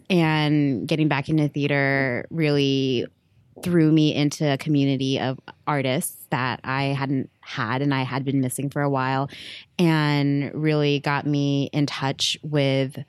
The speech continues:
my feelings. Um, and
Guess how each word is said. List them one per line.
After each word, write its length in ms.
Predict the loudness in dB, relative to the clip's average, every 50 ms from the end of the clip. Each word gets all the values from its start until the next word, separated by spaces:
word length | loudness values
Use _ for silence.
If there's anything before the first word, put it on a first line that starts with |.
| _ -20 -20 -20 -20 _ _ _ _ _ _ _ _
my 140 | 0 0 0
feelings. 920 | 0 0 0 0 0 2 0 -2 -2 -2 -4 -4 -6 -6 -6 -6 -6 -8 -12 _ _ _ -8 -4
Um, 640 | 0 2 2 2 2 2 2 0 0 0 -2 -4 -8 -10 _ _ _ _ _ _ _ _ _ _ _ _ _
and 160 | -2 -2 -2